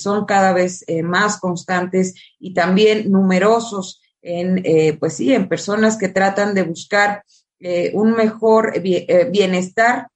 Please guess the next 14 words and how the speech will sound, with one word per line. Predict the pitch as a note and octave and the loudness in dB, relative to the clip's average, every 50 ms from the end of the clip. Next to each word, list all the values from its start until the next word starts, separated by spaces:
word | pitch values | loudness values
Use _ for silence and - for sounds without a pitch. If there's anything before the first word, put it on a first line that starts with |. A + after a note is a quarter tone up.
| _ _ _ _ | _ _ _ _
de, | _ D#3+ F#3+ G3+ G3+ G3 G3 G3 G3 - - - | _ _ -10 -8 -6 -4 -4 -4 -4 -6 -4 -2
eh, | E3 E3+ | -2 0
del | E3+ F3+ F3 E3+ - | 0 0 0 0 -2
que | F#3 F3 | -2 -4
tienen | F3 - - G#3+ A#3+ B3+ B3+ A#3 G3 F#3 F#3 F3+ | -4 -4 -4 -2 0 2 2 2 2 0 -2 -2
en | D3+ D#3+ D#3+ D#3+ D3 | -4 -4 -4 -6 -6
sus | - - F3+ - - | -8 -10 -10 -12 -8
países | _ F3 E3+ F3 F#3 G3 G3 F#3+ G3+ F#3+ F#3 | _ -2 0 2 2 0 -2 -2 -4 -2 0
de | F#3 | 2
origen, | F#3 F3+ F#3+ F#3 G3 G#3 G#3 G#3 | 2 2 2 0 -2 -4 -4 -2
donde, | F#3 F3+ F3 E3+ F3 | 0 0 0 0 -2
pues, | E3+ - D#3 D#3 D#3 D3+ - | -4 -4 -4 -8 -8 -8 -6
hemos | - F3+ F#3 G3 G3 F#3+ F#3 F3 | -4 0 0 2 0 0 -2 -4
visto | F#3+ G3+ G3 F#3 - - G#3+ G#3 - | -4 -4 -4 -4 -2 0 0 0 0